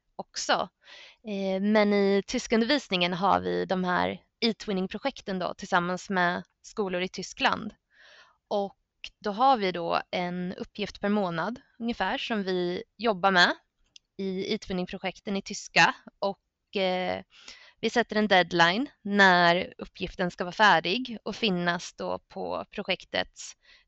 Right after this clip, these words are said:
Twinspace, som är hemsidan på e-twinning. Och då vet ju jag och kan planera för vilken lektion som jag kan gå in tillsammans med eleverna och se våra, eh,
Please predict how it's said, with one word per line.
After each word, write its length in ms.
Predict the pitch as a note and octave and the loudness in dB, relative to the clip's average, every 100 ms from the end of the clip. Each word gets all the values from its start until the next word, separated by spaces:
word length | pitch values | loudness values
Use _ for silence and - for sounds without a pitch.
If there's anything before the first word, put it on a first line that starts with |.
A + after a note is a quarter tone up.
| - | -2
Twinspace, 480 | D4+ C4 - F3+ F#3 | 2 2 0 -4 -4
som 220 | - G3 | -6 -6
är 260 | F#3 F#3+ G3+ | -2 -2 -2
hemsidan 800 | F3+ G3+ F#3 F3+ F3 G3 B3 A#3 | -2 -2 -2 -8 -2 -2 -2 -8
på 380 | - G3 F3+ F3+ - | -10 -8 -6 -6 -4
e-twinning. 580 | F3 - F#3 E3+ A3 - _ _ - - - _ _ _ | -6 -6 -2 0 0 -4 _ _ -20 -20 -20 _ _ _
Och 400 | G3+ F#3+ - - | 0 0 -4 -8
då 80 | A#3 | -2
vet 280 | G#3+ A#3+ - | 0 0 0
ju 60 | G3+ | 2
jag 380 | F3 D#3+ D#3+ | 6 6 4
och 220 | F3+ F3+ - | -2 -8 -6
kan 500 | F3+ E3+ E3+ E3+ E3+ | 0 2 2 -2 -4
planera 340 | - G3+ G#3+ D4+ | 0 2 4 4
för 160 | F#3+ | 2
vilken 260 | F3 - F#3 | -2 0 0
lektion 400 | F#3 - F3+ F3+ | 0 -4 -10 -8
som 180 | - F3+ | -4 -4
jag 100 | F3 | -2
kan 200 | F#3+ F3+ | -4 -2
gå 100 | F3 | 0
in 240 | F#3 D#4 - | -2 -4 -6
tillsammans 480 | C4+ G3+ F#3 F3+ G3 | 0 4 4 0 -2
med 100 | F3+ | 0
eleverna 640 | E3 D#3 E3+ E3 F3 F#3 - | 2 0 0 0 -2 -6 -6
och 200 | F3+ - _ | -6 -8 _
se 360 | - - F3+ A#3+ | -12 -2 2 2
våra, 400 | A3 F#3+ F3 F3+ - _ _ _ _ - | 2 4 4 2 -6 _ _ _ _ -6
eh, 260 | F#3+ F#3 | -4 -4